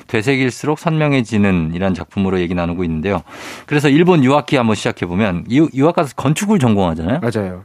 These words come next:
Speaker 1: 네.
Speaker 2: 한국에도 잘 알려진 무사시노 대학교 건축학과에
Speaker 1: 어.
Speaker 2: 진-, 진학을 하는데
Speaker 1: 예, 예.
Speaker 2: 어, 본인이 갖고 있는 그 특색,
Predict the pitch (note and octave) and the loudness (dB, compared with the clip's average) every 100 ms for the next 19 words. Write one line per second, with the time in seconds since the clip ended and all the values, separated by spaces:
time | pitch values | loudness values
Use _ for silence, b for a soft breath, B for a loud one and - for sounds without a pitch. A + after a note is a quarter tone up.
0 | _ E2+ D#2 D#2+ - A#3 B3+ B3 A3+ F#3 | _ -8 -6 -8 -4 0 2 2 2 0
1 | - C3+ A2 A2+ A#2 B2+ G3 A3 G#2 A2+ | -2 0 0 0 -2 -2 -2 -2 -2 -2
2 | F#3 F3+ E3+ D3+ C#3 G#2+ G#2+ G#2+ A2 - | -2 0 -2 -2 -2 -4 -4 -6 -6 -4
3 | C3 - D#3 D3 C3 A2 A2 G2 E2 A#2 | -4 -4 -8 -4 0 2 4 2 0 0
4 | B2 G#2+ D#3+ D3 G2+ C#3+ A#2+ G2+ E2 D2+ | -2 -2 -2 -2 -2 0 2 0 0 -4
5 | D2+ B B B - D3 D3+ D3+ D3+ D3+ | -6 B B B -6 -2 0 2 2 2
6 | D3 B B B B B _ - F#3+ A#3+ | 0 B B B B B _ 2 4 6
7 | B3+ B3 B3 A#3+ A#3 A#3 - B2 - - | 6 6 6 6 6 4 0 -8 -6 0
8 | F#3+ F#3 D3 C#3+ D#3+ A#3 C#4+ _ - - | 2 2 0 0 0 0 -2 _ -14 -4
9 | C4 - - F#2+ | -2 -2 -2 -4